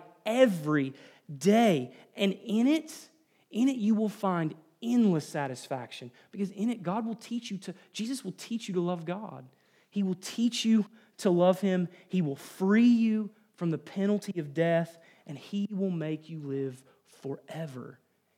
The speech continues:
He is indeed the light of the world. Let's pray. Jesus, we, uh, man, we, we stand in awe of who you are, of, of just how,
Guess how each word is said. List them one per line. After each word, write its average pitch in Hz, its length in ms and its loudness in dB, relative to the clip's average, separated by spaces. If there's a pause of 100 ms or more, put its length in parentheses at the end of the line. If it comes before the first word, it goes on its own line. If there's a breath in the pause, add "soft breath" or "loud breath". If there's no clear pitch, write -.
He 175 240 -4
is 185 100 -2
indeed 156 460 -4
the 143 80 -4
light 131 300 -10
of 113 100 -18
the - 60 -14
world. - 340 -18 (880)
Let's - 100 -16
pray. - 220 -16 (3250 soft breath)
Jesus, 151 420 -2
we, 165 460 4
uh, 135 320 2 (320 loud breath)
man, 147 180 0
we, 156 180 2
we 160 200 -2
stand 156 320 0
in 127 100 -2
awe 127 400 -2
of 120 140 -14
who 131 100 -8
you 127 280 -6
are, 117 300 -8 (320)
of, 139 260 -8
of 135 120 -14
just 160 240 -8
how, 143 440 0